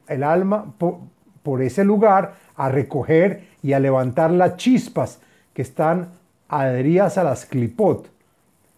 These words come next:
Les ayuda a hacer aliat man, es decir, los justos suben estas chispas hasta la sefirá de Yesod, que es Rachel,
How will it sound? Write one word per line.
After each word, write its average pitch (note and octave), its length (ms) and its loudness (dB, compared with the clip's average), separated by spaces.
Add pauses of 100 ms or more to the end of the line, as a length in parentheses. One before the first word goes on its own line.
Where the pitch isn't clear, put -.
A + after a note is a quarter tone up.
(160)
Les C#3+ 260 -2
ayuda F#3+ 640 2 (220)
a B2+ 160 -4
hacer E3+ 440 -2
aliat D3+ 500 0
man, D3 520 -2 (440)
es C#3 100 -6
decir, E3 280 0
los C3 220 -2
justos - 640 -2 (320)
suben B3 500 2
estas F#3+ 400 -2
chispas F3+ 680 -2 (560)
hasta - 360 -4
la C3+ 140 0
sefirá C#3 580 -2
de E3+ 200 0
Yesod, C3 520 -2 (360)
que C#3 120 -4
es C3+ 100 0
Rachel, D#3 580 0